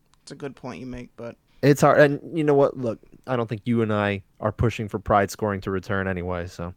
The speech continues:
Speaker 1: No, we're
Speaker 2: it,
Speaker 1: not.
Speaker 2: it's moot. It's moot. But yeah, I mean, this was,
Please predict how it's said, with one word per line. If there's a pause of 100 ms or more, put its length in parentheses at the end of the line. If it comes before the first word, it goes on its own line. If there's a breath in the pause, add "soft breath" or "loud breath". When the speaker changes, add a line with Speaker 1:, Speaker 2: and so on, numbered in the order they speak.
(280)
Speaker 1:
No,
we're
Speaker 2:
it,
Speaker 1:
not.
Speaker 2:
it's
moot. (140)
It's
moot.
But (240)
yeah,
I
mean,
this
was,